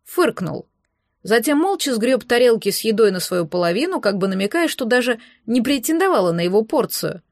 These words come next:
и вернулся к методичному поеданию пищи. «Класс!» буркнула в пустоту, но тем не менее опустилась на свободный стул и через нейроком принялась составлять заказ. «Кирна?»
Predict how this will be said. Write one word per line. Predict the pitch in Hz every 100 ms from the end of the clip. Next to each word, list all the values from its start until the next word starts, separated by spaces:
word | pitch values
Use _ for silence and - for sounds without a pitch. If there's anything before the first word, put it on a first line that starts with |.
| _ _ _ _
и | 269
вернулся | 240 226 220 285 370 403
к | -
методичному | 247 233 202 175 226 - 349 339
поеданию | 254 202 175 185 190 214
пищи. | 208 160 - - 151 - _ _ _ _ _ _
«Класс!» | - 254 240 185 - - _ _ _ _ -
буркнула | 220 285 233 226 214
в | 202
пустоту, | 220 220 254 392
но | 370 277
тем | 285 254
не | 262
менее | 370 311
опустилась | 226 247 247 311 262
на | 214
свободный | - 208 214 202 190
стул | - 370 370 - _ _ _
и | - 254
через | 302 285 220 -
нейроком | 247 226 208 202 - 349
принялась | 320 214 196 262 302
составлять | 233 - 208 214 196
заказ. | 226 233 165 147 - _ _ _ _ _ _ _ _ _ _ _ _ _ _ _ _ _
«Кирна?» | - 220 175 175 247 330